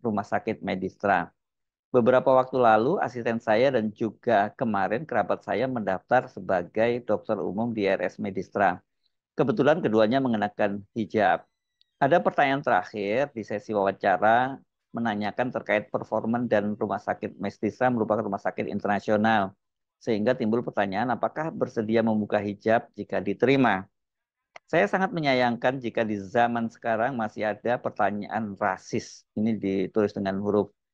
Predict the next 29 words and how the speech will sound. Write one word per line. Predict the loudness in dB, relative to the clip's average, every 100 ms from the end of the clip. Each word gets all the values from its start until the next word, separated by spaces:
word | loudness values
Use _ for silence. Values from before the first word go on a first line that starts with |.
| _ _ -10
eh, | -2
kapital | -2 -2 2 2 4
ya. | 2 0 -8 -4
Dikatakan | 0 2 2 0 -2
Rumah | -6 -6 -6
Sakit | -6 -4
Medistra | -2 -2 0 2
berstandar | 2 -2 -2 0
internasional, | -4 -4 -4 -2 -2 -2 0
tetapi | -2 -2 -2
kenapa | -4 -2
masih | -2 -4 -6 -10 -10 -4
rasis | -4 -2 -4 -4
seperti | -4 -4 -2 -2 -4
itu? | -2 -2 2
Salah | 0 2
satu | 2 2 2
rumah | 2
sakit | 0 -2 -4 -4 _ _ _ -4
di | -2
Jakarta | 2 2 2 0 0
Selatan | 0 -2 0 -4 2
jauh | 4 6 4
lebih | 0 -2
ramai | -2 -2 -4 -4
dari | -6 -6
Rumah | -8 -8
Sakit | -8 -8 -6
Medistra, | -4 -4 0 2 2